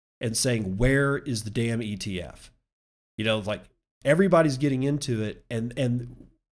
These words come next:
nobody in the United States has access. The only thing that you can get is Grayscale's Bitcoin Trust.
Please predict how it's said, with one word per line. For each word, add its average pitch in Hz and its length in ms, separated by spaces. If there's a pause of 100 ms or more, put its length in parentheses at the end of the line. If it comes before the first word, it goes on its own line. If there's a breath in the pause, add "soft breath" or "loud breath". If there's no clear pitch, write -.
(100)
nobody 151 600
in 147 80
the 143 60
United 131 420
States 123 420
has 123 320
access. 104 600 (520)
The 127 200
only 156 340
thing 165 240
that 143 80
you 131 160
can 131 200
get 113 260
is 107 120
Grayscale's 113 760
Bitcoin 104 420
Trust. - 380